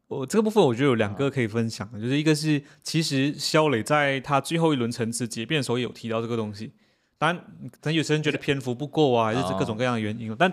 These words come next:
Speaker 1: 对我而言的影响，呃，的影响蛮大的。就是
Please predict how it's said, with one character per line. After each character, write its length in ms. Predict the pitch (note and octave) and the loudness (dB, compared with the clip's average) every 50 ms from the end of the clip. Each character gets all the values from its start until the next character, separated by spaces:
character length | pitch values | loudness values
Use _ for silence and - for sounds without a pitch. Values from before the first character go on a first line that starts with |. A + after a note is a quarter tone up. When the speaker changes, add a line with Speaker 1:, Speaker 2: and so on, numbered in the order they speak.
| - - | 2 2
Speaker 1:
对 100 | A#3+ A3+ | 4 6
我 240 | F3 C#3 A#2 A2+ | 6 4 4 4
而 20 | C#3 | 2
言 120 | D3 C3+ | 2 4
的 160 | C#3 C3+ C3 | 4 2 0
影 200 | B2+ - B2 C3+ | 0 -2 -4 -6
响， 220 | D3+ D3+ A#2+ A2 A2 - | -4 -4 -6 -6 -6 -2
呃， 240 | C3 C3 B2 B2 A#2+ - - _ | 0 2 2 2 -2 -4 -10 _
的 240 | - C3 A#2 A2+ - | -4 -2 -2 -2 -2
影 100 | A#2+ C3+ | -4 -4
响 140 | D3+ D#3 B2+ | -4 -2 -2
蛮 180 | A2+ G#2 G#2 G#2+ | -4 -4 -6 -2
大 240 | - C#3+ B2+ B2 | 0 0 0 0
的。 100 | A#2+ C#3 - _ _ _ _ _ _ | -2 -8 -16 _ _ _ _ _ _
就 60 | - D3 | -6 -2
是 240 | D#3 D#3+ D#3 D3+ | 0 0 0 -2